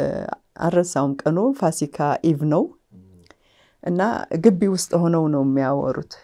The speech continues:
«እ፣ አንተ እኮ አልገባሁም፣ እኔ አይደለሁም፣ እሷ ናት ቤተክርስቲያን ካቶሊክ አንዷ የመጀመሪያዋ የነ ጳጥሮ-፣ ጴጥሮስ የነ ጳውሎስ», እ፣ በቃ፣ እ፣ ሁሌ የሚለውን ትረካ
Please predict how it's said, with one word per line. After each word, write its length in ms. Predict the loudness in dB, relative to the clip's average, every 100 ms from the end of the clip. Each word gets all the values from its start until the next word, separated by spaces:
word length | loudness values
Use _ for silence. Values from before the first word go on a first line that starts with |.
| _ -12
«እ፣ 120 | -6 -4 -2 -4 -2 -2
አንተ 220 | -2 -2 -2
እኮ 160 | -2 -4
አልገባሁም፣ 680 | -4 0 0 0 -2 -2 -4 -4 -4
እኔ 140 | -4 -2
አይደለሁም፣ 540 | -2 -2 -4 -4 -6 -6
እሷ 160 | -6 -4 -4
ናት 300 | -4 -8 -8 -6 -6 -8 _ -20 -20 _
ቤተክርስቲያን 760 | -4 -2 -6 -6 -4 -4 -2 -2 -4 -2
ካቶሊክ 640 | -4 -2 -4 -2 -4 -4 -6
አንዷ 280 | -2 -2 0 0 0 0 -2 0
የመጀመሪያዋ 840 | 2 0 0 -2 -2 -2 -2 -2 -2 -2
የነ 240 | 0 0 -4
ጳጥሮ-፣ 300 | -2 -4 -2 -4 -2
ጴጥሮስ 460 | 0 0 0 -4 -2
የነ 200 | -2 -2 0
ጳውሎስ», 460 | 2 2 0 -4 -6 0
እ፣ 140 | 4 6 4 2 -4 -12 -20 -20 -20 -6 4
በቃ፣ 180 | 8 8 6 0
እ፣ 140 | 0 0 6
ሁሌ 220 | 10 12
የሚለውን 580 | 12 10 8 8 8 4 0 -6 _
ትረካ 360 | 2 8 8 10